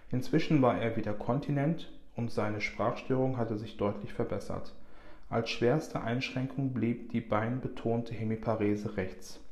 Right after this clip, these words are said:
Frau Faller begleitet ihren Mann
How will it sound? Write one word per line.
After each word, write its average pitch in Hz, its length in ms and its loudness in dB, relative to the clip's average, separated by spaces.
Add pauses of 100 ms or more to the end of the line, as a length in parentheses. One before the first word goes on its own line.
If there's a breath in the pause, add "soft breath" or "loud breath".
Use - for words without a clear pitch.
(640)
Frau 110 220 -2
Faller 127 340 4
begleitet 107 580 0
ihren 104 280 0
Mann 113 240 2